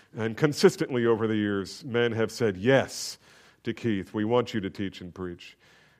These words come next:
And the third thing is that, um,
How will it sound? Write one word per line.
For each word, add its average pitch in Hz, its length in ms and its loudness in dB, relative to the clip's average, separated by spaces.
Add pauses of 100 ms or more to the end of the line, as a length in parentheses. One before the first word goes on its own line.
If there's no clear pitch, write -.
And 107 380 -4
the 107 100 0
third 135 300 2
thing 110 280 -2
is 104 520 -4 (540)
that, 101 400 0
um, 90 340 -6